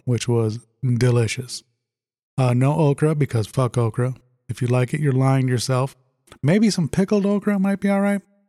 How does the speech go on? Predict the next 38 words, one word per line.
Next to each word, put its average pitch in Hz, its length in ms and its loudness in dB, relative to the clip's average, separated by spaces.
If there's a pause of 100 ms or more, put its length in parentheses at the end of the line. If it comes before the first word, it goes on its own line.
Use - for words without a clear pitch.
(260)
but 127 100 -2
that 143 200 0
slimy 160 340 2
shit 165 320 -2 (400)
is 127 440 2 (1160)
no. 131 560 0 (360)
<laughs> - 140 -2 (1500)
Right 175 160 2
up 180 100 0
there 190 180 2
with, 165 200 2
uh, 175 100 2
what 175 160 2
are 185 60 0
some 185 200 2
of 143 60 2
the 180 80 4
most 156 320 0 (320)
horrible 156 380 2
foods 143 300 0
I've 123 160 0
had? 113 220 -2
Pennsylvania, 156 520 0
I 143 60 0
went 143 200 -2
and 113 80 -2
had 127 140 -2
scrapple. 131 520 -2 (1300)
You 160 300 4
suck. 120 380 -2 (260)
That's 143 460 0
horrible 139 420 0
food. 117 440 -2
That's 131 180 -2
not 127 180 0
a - 20 0
real 117 220 -2
thing. 120 340 -4